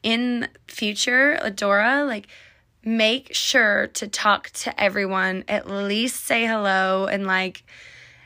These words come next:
the people that you say hello to, grab a picture with, you know? So it just makes it that much more concrete in your mind. Like, "Yes, I met this person. They were amazing. We have this picture. I get to shout them out on social media and, like, tell the world how great they are," right? And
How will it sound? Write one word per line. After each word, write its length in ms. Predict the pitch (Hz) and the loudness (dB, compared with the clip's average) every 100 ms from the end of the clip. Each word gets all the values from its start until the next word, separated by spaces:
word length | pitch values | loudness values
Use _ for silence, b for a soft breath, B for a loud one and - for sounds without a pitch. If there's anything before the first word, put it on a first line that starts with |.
| _ | _
the 80 | 247 | -4
people 300 | 240 262 269 | -2 0 0
that 80 | 311 | 0
you 80 | 269 | 0
say 160 | 254 | -2
hello 320 | 233 220 220 | 0 2 2
to, 260 | 233 226 208 | 2 -4 -6
grab 340 | 185 196 202 | -2 2 2
a 60 | 226 | 2
picture 560 | 220 247 - 220 208 208 | -6 -4 -2 -2 -2 -2
with, 460 | 196 196 - - - | -2 -2 -4 -14 -10
you 140 | 214 | -6
know? 340 | 208 202 208 | -2 0 -2
So 220 | 233 233 214 | -4 -2 -2
it 140 | - | -4
just 200 | 226 202 | -8 -6
makes 280 | 214 208 - | -6 -6 -6
it 160 | - | -6
that 180 | - 190 | -2 -4
much 180 | 202 - | -4 -10
more 120 | 196 | -12
concrete 480 | - 190 190 - 196 | -10 -10 -10 -10 -10
in 100 | 196 | -10
your 100 | 190 | -10
mind. 400 | 190 190 - - | -8 -8 -10 -14
Like, 180 | 214 208 | -16 -12
"Yes, 400 | 233 - - - B B B - | -12 -12 -16 -18 B B B -2
I 100 | 233 | 0
met 180 | 226 | 0
this 160 | 226 208 | -4 -10
person. 420 | 233 214 196 190 | -8 -8 -8 -8
They 100 | 190 | -6
were 120 | 233 | -4
amazing. 400 | 220 220 208 208 | -2 -4 -4 -4
We 100 | 202 | -4
have 140 | 214 214 | -4 -6
this 120 | 226 | -8
picture. 500 | - - 220 208 190 B B B B - | -10 -6 -2 0 0 B B B B -4
I 80 | 226 | -2
get 140 | 220 | -2
to 120 | - | -4
shout 240 | - 233 226 | 0 0 2
them 160 | 226 | 0
out 220 | 208 214 - | 0 0 0
on 100 | 208 | -4
social 260 | 226 - | -6 -6
media 300 | 214 214 226 | -4 -2 0
and, 300 | 208 202 202 | 2 2 2
like, 180 | 196 190 | -2 -4
tell 160 | - 214 | -4 -4
the 100 | 208 | -4
world 460 | 208 208 208 208 | 2 4 4 2
how 140 | 196 202 | -2 0
great 260 | 202 202 | 0 0
they 140 | 208 196 | 0 2
are," 360 | 185 185 185 | 2 2 2
right? 280 | 185 196 202 | 2 2 2
And 240 | - 185 | -4 -10